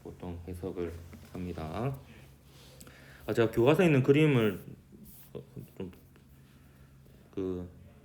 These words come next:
설명할 때 조금 빠뜨렸는데 다시 보충 설명을 하면, 자, 한 개 진동수보다 작은 빛을 비추할 때는요, 광자의 개수가,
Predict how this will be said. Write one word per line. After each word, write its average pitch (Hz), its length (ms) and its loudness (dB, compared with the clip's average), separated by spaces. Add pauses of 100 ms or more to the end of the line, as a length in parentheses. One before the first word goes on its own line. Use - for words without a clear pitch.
(1000)
설명할 131 340 4
때 95 100 -2
조금 98 180 -4
빠뜨렸는데 98 640 -2
다시 98 240 -4
보충 151 320 -2
설명을 104 340 0
하면, 98 460 -4 (640)
자, 104 100 -6
한 156 180 2
개 208 160 6
진동수보다 135 680 4
작은 123 340 0
빛을 143 320 -4
비추할 - 400 -2
때는요, 92 460 -6 (160)
광자의 127 320 4
개수가, 135 520 2